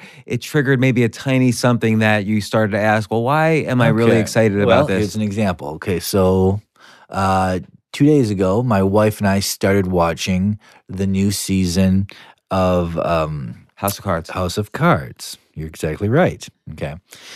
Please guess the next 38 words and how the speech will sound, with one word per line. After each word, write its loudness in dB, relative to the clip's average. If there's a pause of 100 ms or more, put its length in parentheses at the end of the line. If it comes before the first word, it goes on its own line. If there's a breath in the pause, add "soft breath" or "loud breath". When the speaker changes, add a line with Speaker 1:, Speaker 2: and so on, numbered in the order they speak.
(160 loud breath)
Speaker 2:
Now, 2
in -4
the -2
past, 0
I'd -2
seen -2
all 0
the 2
epis-, -4
all, -2
all -2
the -4
House -8
of -16
Cards, -12
you -12
know, -8
and -4 (240 soft breath)
my -2
wife 2
likes 0
it -8
more -2
than -4
I -8
do. -16
I -6
find -2
it -4
kind -8
of -10
a -12
frustrating -4
show. -4
I -6
do -16
not -8
like -6